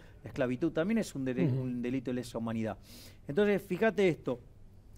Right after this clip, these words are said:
Speaker 1: la, la realidad es que en, en, en ese, en ese contexto... Eh, que me fui de, <laughs> de, de
Speaker 2: No,
Speaker 1: la
Speaker 2: no,
Speaker 1: jus-,
Speaker 2: pe-,
Speaker 1: de la
Speaker 2: porque
Speaker 1: justicia, de la
Speaker 2: Sí, sí,
Speaker 1: justicia
Speaker 2: la justicia
Speaker 1: social,
Speaker 2: social.
Speaker 1: vos lo que tenés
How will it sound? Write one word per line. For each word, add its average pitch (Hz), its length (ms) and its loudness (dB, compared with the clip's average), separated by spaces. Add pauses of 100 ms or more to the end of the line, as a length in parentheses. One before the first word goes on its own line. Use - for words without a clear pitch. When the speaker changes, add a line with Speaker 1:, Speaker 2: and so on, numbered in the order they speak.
(160)
Speaker 1:
la, 139 280 4
la 135 140 0
realidad 202 640 2 (440)
es 170 160 0
que 170 340 2 (380)
en, 147 200 -8
en, 127 300 -8
en 131 180 -4
ese, 185 440 0
en 160 80 -2
ese 190 280 -2
contexto... 190 760 0 (560)
Eh, 113 300 -2
que 143 80 0
me 135 140 0
fui 160 220 0
de, 113 600 2 (160)
<laughs> 113 160 -6 (400)
de, 104 380 -10 (340)
de 151 80 6
Speaker 2:
No, 277 80 12
Speaker 1:
la 285 60 12
Speaker 2:
no, 285 80 12
Speaker 1:
jus-, 254 80 10
Speaker 2:
pe-, 214 160 2
Speaker 1:
de 226 140 10
la 143 80 8
Speaker 2:
porque - 80 4
Speaker 1:
justicia, 196 420 6
de 139 240 -2
la 127 100 2
Speaker 2:
Sí, 220 140 10
sí, 175 80 8
Speaker 1:
justicia 165 160 8
Speaker 2:
la 156 40 6
justicia 202 260 8
Speaker 1:
social, 156 260 8
Speaker 2:
social. - 400 -18
Speaker 1:
vos 180 100 6
lo 202 100 6
que 180 120 2
tenés 208 400 4